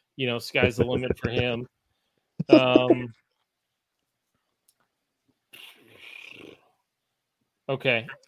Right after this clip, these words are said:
Speaker 1: Ravens are out.
Speaker 2: I don't know. Maybe that's the sophomore slump kicking in for him. Maybe he's gotta do really poorly in training camp to, to do well.
Speaker 1: Who, Jamar?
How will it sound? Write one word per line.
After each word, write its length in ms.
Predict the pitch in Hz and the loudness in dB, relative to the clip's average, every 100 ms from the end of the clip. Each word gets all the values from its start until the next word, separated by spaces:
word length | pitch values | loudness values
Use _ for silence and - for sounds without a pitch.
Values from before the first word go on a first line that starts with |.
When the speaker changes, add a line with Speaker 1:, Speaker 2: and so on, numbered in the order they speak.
| - | -16
Speaker 1:
Ravens 440 | 139 147 156 175 156 | 0 4 4 2 2
are 120 | 135 | 4
out. 260 | 127 131 - _ _ _ _ _ _ _ _ _ _ _ _ _ _ - | 4 2 -2 _ _ _ _ _ _ _ _ _ _ _ _ _ _ 6
Speaker 2:
I 60 | 95 | 10
don't 60 | |
know. 80 | 101 | 12
Maybe 180 | 90 95 | 12 10
that's 240 | 92 87 | 8 4
the 160 | - 85 | 2 0
sophomore 400 | - 90 85 80 | 4 2 2 -4
slump 300 | - 95 90 | 0 -2 0
kicking 280 | - 78 73 | -2 -4 -4
in 120 | 73 | -6
for 160 | - 73 | -4 -2
him. 220 | 73 71 _ _ _ _ _ _ _ _ _ _ _ _ _ _ _ _ _ | -2 -4 _ _ _ _ _ _ _ _ _ _ _ _ _ _ _ _ _
Maybe 200 | - 85 | 2 4
he's 140 | 90 82 | 4 8
gotta 200 | 87 80 | 8 10
do 160 | 87 | 6
really 220 | 85 78 | 6 4
poorly 420 | 76 - 80 76 73 | 0 0 0 0 -4
in 60 | |
training 300 | - 78 76 | -4 -4 -4
camp 260 | - 76 69 | -4 -4 -4
to, 180 | - 69 - | -8 -8 -10
to 120 | - | -8
do 160 | 76 73 | -2 0
well. 240 | 73 78 _ _ _ _ _ _ _ _ _ _ _ _ _ _ _ _ _ | 0 -2 _ _ _ _ _ _ _ _ _ _ _ _ _ _ _ _ _
Speaker 1:
Who, 200 | 170 123 | -8 -8
Jamar? 440 | 110 120 120 151 | -8 -8 -4 -4